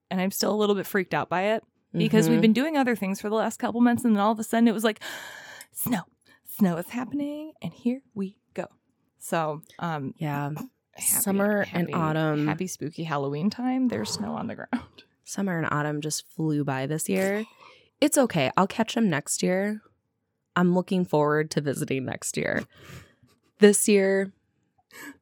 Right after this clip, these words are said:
Speaker 2: mm, mm-mm, kind of a wash.
Speaker 1: Alley-oop.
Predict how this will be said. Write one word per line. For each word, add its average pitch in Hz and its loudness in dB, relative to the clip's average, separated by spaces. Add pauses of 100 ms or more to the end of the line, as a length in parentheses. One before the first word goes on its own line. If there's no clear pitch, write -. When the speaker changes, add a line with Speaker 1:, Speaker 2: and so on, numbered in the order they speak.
(280)
Speaker 2:
mm, 160 2 (460)
mm-mm, 160 2 (260)
kind 170 2
of 160 2
a 151 4
wash. 147 0
Speaker 1:
Alley-oop. 196 2